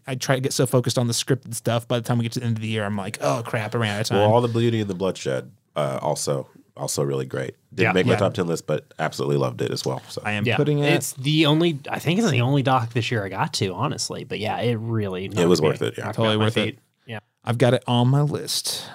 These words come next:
Speaker 1: Try to catch that before I vote <laughs> in the O F C C. Uh, <laughs> all right, ladies and gentlemen, those are, uh, our top five films of, uh, twenty twenty-two.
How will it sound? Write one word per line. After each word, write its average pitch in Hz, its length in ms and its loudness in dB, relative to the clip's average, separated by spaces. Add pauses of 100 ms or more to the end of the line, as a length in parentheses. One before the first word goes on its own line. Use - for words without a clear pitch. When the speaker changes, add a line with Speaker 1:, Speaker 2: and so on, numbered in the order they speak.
(100)
Speaker 1:
Try - 120 0
to 110 80 2
catch 113 320 0
that 117 220 2
before 113 240 2
I 110 60 6
vote 110 320 4
<laughs> - 0 -
in 135 80 4
the 110 100 -2
O 117 120 2
F 123 80 0
C 139 140 0
C. 101 220 -2 (400)
Uh, 156 680 2
<laughs> - 40 -10
all 170 120 2
right, 208 260 2
ladies 156 200 0
and 143 80 4
gentlemen, 135 360 2
those 143 280 0
are, 135 440 2
uh, 113 360 0
our 120 260 0
top 120 320 -2
five 120 240 0
films 117 540 0
of, 113 420 0
uh, 104 180 -4
twenty 107 220 -2
twenty-two. 104 560 -4